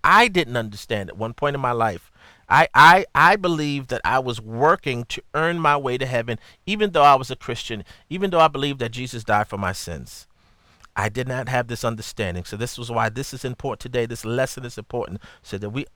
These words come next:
understand what Christ accomplished for us at the cross.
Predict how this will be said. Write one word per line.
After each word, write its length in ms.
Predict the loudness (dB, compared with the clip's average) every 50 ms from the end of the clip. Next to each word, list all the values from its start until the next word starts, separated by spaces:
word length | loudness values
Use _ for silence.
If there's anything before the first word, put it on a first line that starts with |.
| _
understand 1000 | 0 2 2 2 -2 -6 -8 -8 -8 -12 -6 -2 0 2 4 4 4 4 2 0 -2 -8 -18 -20 _ _ _
what 420 | -2 2 4 4 4 4 0 -12
Christ 380 | -4 2 4 4 4 4 0 -2 -4
accomplished 600 | -4 -4 -4 -2 -2 -2 -2 -2 -6 -8 -8 -8
for 280 | -6 -4 0 2 2
us 180 | 0 0 -2 -10 -18 -20 _ -20 _ _ _ _ _ _
at 280 | 0 0 0 0 -2 _
the 80 | -8 -8
cross. 580 | -6 -4 -2 0 0 0 0 -4 -6 -12 -16